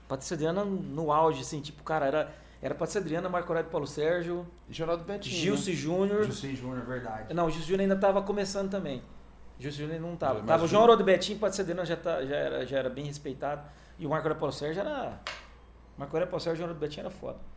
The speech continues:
Speaker 1: Aí eu sempre foram aqui em Campo Grande, no estado,
Speaker 2: É.
Speaker 1: né, cara? Os caras
Speaker 2: Verdade.
Speaker 1: até pra fora. Aí eu,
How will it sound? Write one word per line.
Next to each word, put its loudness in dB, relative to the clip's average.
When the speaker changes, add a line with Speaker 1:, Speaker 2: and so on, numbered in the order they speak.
Speaker 1:
Aí -2
eu -4
sempre -2
foram 0
aqui -6
em -8
Campo -12
Grande, -6
no -6
estado, -4
Speaker 2:
É. -6
Speaker 1:
né, -6
cara? -10
Os -14
caras -8
Speaker 2:
Verdade. -14
Speaker 1:
até -10
pra -6
fora. -8
Aí -2
eu, -2